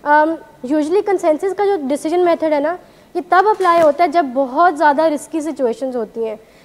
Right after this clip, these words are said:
जब बहुत complex issues होते हैं, तो उन case में फिर हम consensus use करते हैं। जो छोटी मोटी कन्वर्सेशन होती हैं, होती वो भी crucial है, लेकिन उनके, अ, risk बहुत ज़्यादा नहीं होता। लेकिन consensus तब यूज़ होता है जब risk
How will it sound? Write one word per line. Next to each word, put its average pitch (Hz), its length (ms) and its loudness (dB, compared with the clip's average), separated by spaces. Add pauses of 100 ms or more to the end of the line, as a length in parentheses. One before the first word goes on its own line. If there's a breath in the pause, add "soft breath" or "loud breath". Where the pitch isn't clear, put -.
(120 soft breath)
जब 285 200 -2
बहुत 330 380 0
complex 330 540 -4
issues 277 280 -8
होते 220 280 -8
हैं, 226 160 -16 (420 soft breath)
तो 349 80 -4
उन 370 260 2
case 381 280 0
में 381 120 -2
फिर 359 100 -2
हम 370 100 0
consensus 285 640 -2
use 247 200 -6
करते 220 280 -8
हैं। 240 60 -4
जो 277 100 -2
छोटी 294 320 -2
मोटी 359 220 -2
कन्वर्सेशन 311 540 -4
होती 294 180 -2
हैं, 320 80 -2
होती 269 220 -2
वो 339 120 -4
भी 392 120 0
crucial 330 360 -4
है, 240 160 -6 (360 loud breath)
लेकिन 330 220 0
उनके, 370 420 0
अ, 285 260 2 (560)
risk 311 380 -4
बहुत 349 200 0
ज़्यादा 285 280 0
नहीं 294 140 -4
होता। 233 320 -6 (460 soft breath)
लेकिन 311 560 -2
consensus 302 600 -2
तब 339 180 0
यूज़ 370 120 0
होता 359 160 -2
है 381 60 -2
जब 359 160 -2
risk 294 260 2